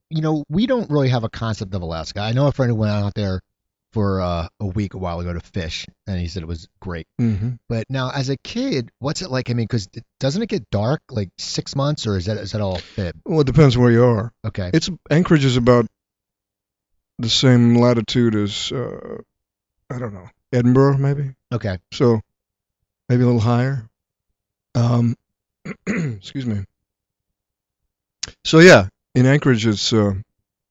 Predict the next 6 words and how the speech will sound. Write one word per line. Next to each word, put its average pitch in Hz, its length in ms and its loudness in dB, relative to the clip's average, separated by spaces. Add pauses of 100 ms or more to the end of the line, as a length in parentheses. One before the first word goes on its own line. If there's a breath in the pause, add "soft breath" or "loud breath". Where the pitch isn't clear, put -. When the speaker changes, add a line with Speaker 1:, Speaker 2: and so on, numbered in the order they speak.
(540)
Speaker 2:
it's, 113 280 -4
it's - 320 -4 (100)
light 120 560 0
during 113 200 2
the 107 60 -2
summer 110 420 0